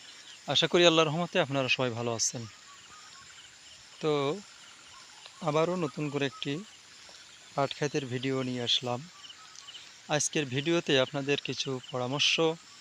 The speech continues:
হতে পারে, আপনাদের উপকারে আসতে পারে। যে ভাই মনে করবেন যে আপনার উপকারে আসছে,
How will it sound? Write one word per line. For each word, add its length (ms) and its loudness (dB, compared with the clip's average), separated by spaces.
হতে 200 2
পারে, 200 4
আপনাদের 340 0
উপকারে 400 -2
আসতে 260 -2
পারে। 220 -2
যে 120 0
ভাই 260 0
মনে 180 0
করবেন 400 -2
যে 100 0
আপনার 280 0
উপকারে 420 -4
আসছে, 380 2